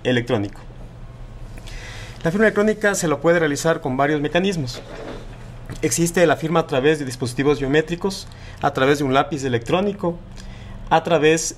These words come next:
de marcar una casilla en un computador, a través de una, de un token o firma digital,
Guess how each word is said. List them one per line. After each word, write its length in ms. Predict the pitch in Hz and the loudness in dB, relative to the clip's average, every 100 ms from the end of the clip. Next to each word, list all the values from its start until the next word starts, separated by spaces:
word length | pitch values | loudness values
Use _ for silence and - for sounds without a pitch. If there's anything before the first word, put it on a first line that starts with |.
| 143 | 0
de 380 | 143 143 139 113 | 4 6 6 4
marcar 640 | 131 - 135 135 - 165 170 | 0 0 -2 0 4 4 4
una 220 | 160 - | 0 -2
casilla 340 | 123 156 160 | -2 0 2
en 60 | 143 | 2
un 80 | 143 | 2
computador, 640 | 131 127 123 123 147 - - - - - - - - - - | -2 -2 2 4 4 0 -12 -18 -16 -16 -16 -16 -16 -8 -2
a 100 | 143 | 0
través 300 | 139 143 151 | 4 4 4
de 60 | |
una, 140 | 160 143 | 2 0
de 120 | 131 | 2
un 160 | 143 143 | 2 2
token 400 | 180 180 156 147 | 2 2 0 0
o 80 | 117 | 0
firma 320 | - 151 156 | 2 2 2
digital, 580 | 123 120 113 131 190 | 0 -6 2 4 4